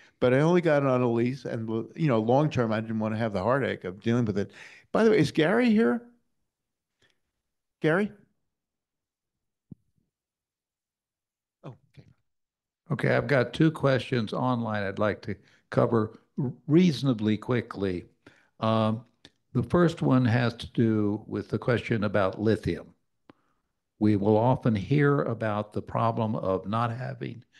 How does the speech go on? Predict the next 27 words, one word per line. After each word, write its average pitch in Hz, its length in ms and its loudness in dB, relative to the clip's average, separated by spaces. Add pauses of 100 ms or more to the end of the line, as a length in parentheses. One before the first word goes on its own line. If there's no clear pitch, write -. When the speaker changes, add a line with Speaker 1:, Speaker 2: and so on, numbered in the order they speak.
(240)
Speaker 2:
any 117 200 4
domestic 113 640 2
production 110 460 0
of 98 100 -4
lithium 90 560 0 (640)
and 107 240 0
being 110 520 2 (240)
in 113 180 -6
a 101 60 -4
situation 110 840 -2 (380)
where 104 200 2
the 104 100 -2
lithium 113 460 0
is 98 100 -6
predominantly 95 580 -4
controlled 90 460 -6
by 90 140 0
China. - 560 -8 (720)
Okay, 92 260 0 (580)
while 117 280 2
that 123 300 0
is 147 220 6
to - 120 -8
some 127 260 0
extent 120 400 0
technically 107 540 -2
true, 113 680 4